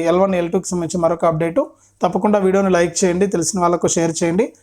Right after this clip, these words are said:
ఇలాంటి అప్డేట్స్ కోసం ఇప్పుడే మన ఛానల్ సబ్స్క్రైబ్ చేసుకుని పక్కనే వచ్చే గంట పైన నొక్కి మళ్ళీ వచ్చే all అనే నోటిఫికేషన్ గంట కూడా on చేసుకోండి. మరిన్ని అప్డేట్స్, మరింత సమాచారాన్ని మీ ఎంపీహెచ్ న్యూస్ ఛానల్ మీకు తీసుకొస్తూ ఉంటుంది. అలాగే ఎదురుగా కనిపిస్తున్న క్యూఆర్ కోడ్‌ను కూడా స్కాన్ చేసి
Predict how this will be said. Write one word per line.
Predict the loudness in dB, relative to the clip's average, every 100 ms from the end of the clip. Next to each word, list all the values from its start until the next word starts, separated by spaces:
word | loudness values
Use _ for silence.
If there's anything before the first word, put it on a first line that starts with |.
| _ _
ఇలాంటి | 0 2 2
అప్డేట్స్ | 2 0 0 -2
కోసం | 0 0
ఇప్పుడే | 0 0 0
మన | 0
ఛానల్ | 0 0 -2
సబ్స్క్రైబ్ | -4 -4 -2 -2
చేసుకుని | -2 0 0 -2 -8 _ _
పక్కనే | -2 2 0
వచ్చే | 0 0
గంట | 0 0 0
పైన | 0 -2
నొక్కి | -2 0
మళ్ళీ | 2 2
వచ్చే | 0 0 -2 -4 _ _ -2
all | 0 2
అనే | 2 2
నోటిఫికేషన్ | 2 0 -2 -2 0 0
గంట | 0 0
కూడా | 2 2
on | 0
చేసుకోండి. | 0 0 -2 -2 0
మరిన్ని | 0 2 2
అప్డేట్స్, | 0 -2 0 0
మరింత | -2 -4 -4 -2
సమాచారాన్ని | -2 0 0 -2 -4 -6 _ _ _ -2
మీ | 0 2
ఎంపీహెచ్ | 2 0 0 -2
న్యూస్ | -2 0
ఛానల్ | 0 0
మీకు | -2 -2
తీసుకొస్తూ | 0 0 -2 0 -2
ఉంటుంది. | 0 2
అలాగే | 2 2
ఎదురుగా | 0 0 0 -2
కనిపిస్తున్న | -2 -2 0 0 0 -6 _ _
క్యూఆర్ | 0 2 2 0
కోడ్‌ను | 0 0
కూడా | 0 0
స్కాన్ | -2 0 0
చేసి | 0